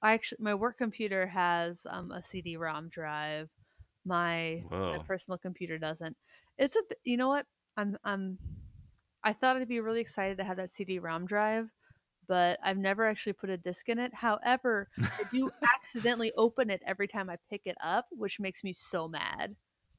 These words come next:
Speaker 2: Yeah.
Speaker 1: <laughs> Yeah.
Speaker 2: That's hilarious.
Speaker 1: But I have, um, my car is, like, a two thousand and eight,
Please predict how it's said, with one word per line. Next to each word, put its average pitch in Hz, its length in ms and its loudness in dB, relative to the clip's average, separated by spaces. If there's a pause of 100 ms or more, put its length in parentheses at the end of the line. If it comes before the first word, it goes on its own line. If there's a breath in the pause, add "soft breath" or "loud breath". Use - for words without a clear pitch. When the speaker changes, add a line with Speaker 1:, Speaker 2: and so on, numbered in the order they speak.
(100)
Speaker 2:
Yeah. 92 240 0
Speaker 1:
<laughs> 143 220 -4 (440 soft breath)
Yeah. 151 280 2 (440)
Speaker 2:
That's - 260 -8
hilarious. - 380 -6
Speaker 1:
But 214 100 6
I 214 140 10
have, 226 200 4
um, 190 380 0 (160)
my 196 160 0
car 196 260 4
is, 185 100 0
like, 185 140 -2
a 175 180 -4
two - 160 -10
thousand 175 360 -2
and 165 100 -6
eight, 160 380 -4